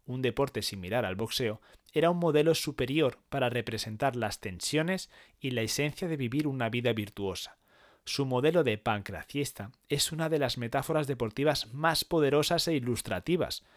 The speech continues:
no solo del estoicismo, sino de toda la filosofía. Como describe Aulo Gelio, palabras del filósofo Panecio, escritas por él en el libro dos de su obra Los deberes,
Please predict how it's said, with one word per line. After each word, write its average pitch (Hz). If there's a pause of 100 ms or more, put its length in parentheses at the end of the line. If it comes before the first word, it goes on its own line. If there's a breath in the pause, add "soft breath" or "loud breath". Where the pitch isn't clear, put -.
(280 soft breath)
no 147
solo 175
del 127
estoicismo, 95 (120)
sino 131
de 107
toda 180
la 104
filosofía. - (580 soft breath)
Como 131
describe 151
Aulo 127
Gelio, 101 (220)
palabras 120
del 98
filósofo 110
Panecio, 98 (320 soft breath)
escritas 143
por 104
él 120
en 104
el 95
libro 123
dos 117 (180)
de 113
su 123
obra 113
Los 110
deberes, 104